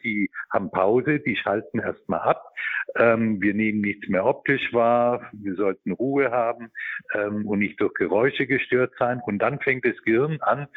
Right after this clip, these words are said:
äh, sozusagen das Tagesgeschehen, äh, so ein bisschen zu sortieren, ja, also, äh, Gedanken, die da irgendwo im Zwischenspeicher liegen, ähm,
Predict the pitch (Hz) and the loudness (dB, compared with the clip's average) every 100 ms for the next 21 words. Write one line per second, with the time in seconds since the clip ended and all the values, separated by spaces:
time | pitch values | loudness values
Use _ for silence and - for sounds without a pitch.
0 | - - - - 113 117 104 123 123 123 | -8 -8 -6 0 2 2 2 0 0 -2
1 | 110 113 117 120 120 117 110 107 107 - | 2 4 2 0 -2 -4 -6 -2 -2 -2
2 | 98 110 117 120 - 110 - 113 127 143 | 0 2 0 -2 -2 -4 -2 -2 0 -2
3 | 135 - - - 147 113 110 127 117 120 | -4 -6 -8 -2 2 4 2 0 0 -2
4 | 110 - 120 - 123 110 - 113 113 - | -4 -4 -4 -2 -4 -2 2 0 0 -6
5 | 123 131 123 90 78 76 90 113 104 98 | 0 2 4 2 0 2 4 4 4 2
6 | 95 - 90 87 - - - - - 104 | 0 0 0 0 -4 -6 -6 -6 0 0
7 | 101 - 95 90 104 131 - 123 107 110 | 0 -2 -2 0 0 -2 -2 -2 0 4
8 | 104 107 123 120 120 - 110 113 101 - | 4 4 4 4 -2 0 2 4 2 -2
9 | 135 147 139 - - 98 107 110 123 107 | -2 0 0 0 0 0 0 0 0 0
10 | 117 117 107 117 104 - - - 110 101 | -2 -2 0 0 0 -4 -6 -4 0 2
11 | 101 98 98 98 101 101 | 2 2 0 0 -2 -4